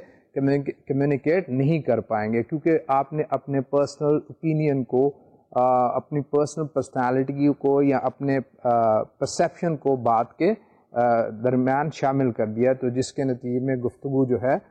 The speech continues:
وہ ٹھیک طرح سے کمیونیکیٹ نہیں ہو پائے گی۔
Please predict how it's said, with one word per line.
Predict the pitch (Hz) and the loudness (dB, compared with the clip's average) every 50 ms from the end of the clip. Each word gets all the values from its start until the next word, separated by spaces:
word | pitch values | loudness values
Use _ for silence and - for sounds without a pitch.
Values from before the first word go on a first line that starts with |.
| _ _ - | _ _ -4
وہ | 123 127 | -4 -4
ٹھیک | - - - 127 131 - - | -4 -4 -6 -6 -6 -6 -6
طرح | - 135 135 135 | -4 -2 -2 -2
سے | - - 165 202 220 - _ _ - | 0 0 0 0 -2 -4 _ _ -8
کمیونیکیٹ | 135 127 131 135 139 131 - 160 180 220 214 - - | -4 0 0 0 0 0 0 2 2 2 0 -2 -6
نہیں | 135 135 135 139 135 131 175 208 208 | -4 -2 -2 0 0 0 0 -2 -2
ہو | 190 _ _ - 127 120 | -4 _ _ -4 -4 -2
پائے | 113 120 110 104 98 | -2 -2 -2 -2 -4
گی۔ | 98 98 98 | -6 -8 -12